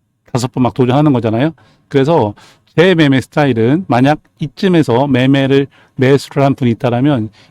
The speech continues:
이 부분에서는, 아, 그냥 가져가도 괜찮지만 이게 여기서 또 이런 식의 조정이 나올 수도 있다 보니까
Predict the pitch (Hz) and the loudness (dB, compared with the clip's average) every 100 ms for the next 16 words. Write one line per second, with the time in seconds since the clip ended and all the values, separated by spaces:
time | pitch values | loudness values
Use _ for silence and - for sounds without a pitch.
0 | - 156 190 - 127 135 131 120 117 160 | -8 -4 -4 -6 -2 0 0 0 0 -2
1 | 175 _ - - _ - 127 127 127 127 | -4 _ -20 -20 _ -2 0 2 0 -2
2 | 131 - 190 202 - 135 151 151 131 - | -4 0 2 2 0 2 4 2 0 -2
3 | 131 175 - 127 117 123 139 139 123 131 | -2 -2 -2 -2 -2 0 2 4 2 2
4 | 127 120 - - _ - 175 143 190 196 | 2 2 -2 -14 _ 0 2 2 2 0
5 | 175 170 - 131 135 127 117 123 - 127 | 0 -2 0 2 2 4 2 0 -2 -4
6 | 160 151 180 170 139 113 - 143 110 | -4 -2 0 2 2 0 0 -2 -2